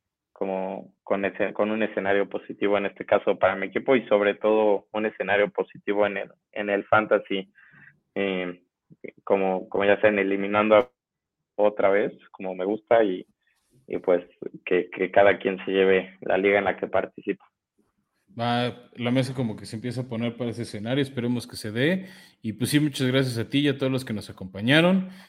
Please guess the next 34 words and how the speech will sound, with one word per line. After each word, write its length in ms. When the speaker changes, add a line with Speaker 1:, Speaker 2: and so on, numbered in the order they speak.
Speaker 2:
Le-, 220
nada 180
más 80
recordarles 600
a 40
los 160
que 80
nos 140
escuchan 480
en 240
algún 240
servicio 420
de, 180
de 140
audio, 280
de 80
podcast, 520
como 180
Spotify, 720
como 220
Apple, 360
regálenos 520
una 160
reseña 440
de 100
cinco 260
estrellas, 640
un 160
like, 440
este, 220
si 80
están 220
en 80
YouTube, 360